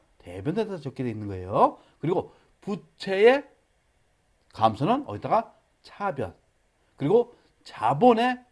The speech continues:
감소는 차변은. 아, 그래서 우리는,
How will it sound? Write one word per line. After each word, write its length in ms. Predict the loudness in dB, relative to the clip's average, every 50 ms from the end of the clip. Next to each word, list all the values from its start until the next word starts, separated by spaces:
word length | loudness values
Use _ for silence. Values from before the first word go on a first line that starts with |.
| _ _ _
감소는 560 | -8 -6 -6 -6 -6 -8 -6 -6 -6 -6 -6 -10 _ _ _ _ _ _ _
차변은. 460 | -10 -6 -4 -2 -2 -2 -4 -4 -8 -16 _ _ _ _ _ _ _ _ _ _
아, 220 | -4 -4 -4 -6 -6 _
그래서 200 | -6 -4 -4 -6
우리는, 440 | -8 -8 -8 -4 -4 -4 -4 -4